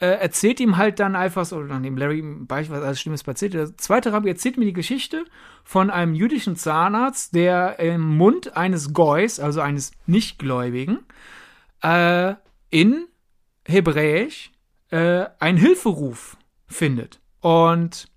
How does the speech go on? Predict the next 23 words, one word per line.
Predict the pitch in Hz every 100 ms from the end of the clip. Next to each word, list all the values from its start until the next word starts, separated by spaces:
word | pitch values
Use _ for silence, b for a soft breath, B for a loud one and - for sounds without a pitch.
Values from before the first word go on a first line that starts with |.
| -
in | 165
der | 151 135
Anekdo-, | 127 - 180
innerhalb | 196 214
der | 214
Anekdote, | 170 185 185 165
der | 147
Zahnarzt | - 151 143 143 135 -
recherchiert | 139 143 - 185 190
und | 160
recherchiert | 147 139 127 - 185 180
und | 151
recherchiert | 143 127 120 220 240 269 - B B B B B -
und | 156
geht | 196 185
dann | 202
irgendwann | 170 165
zum | 160 151
Rabbi, | 147 226 269 302 -
fragt | - 175 175
den | 196
Rabbi | 170 170 165
um, | 147 156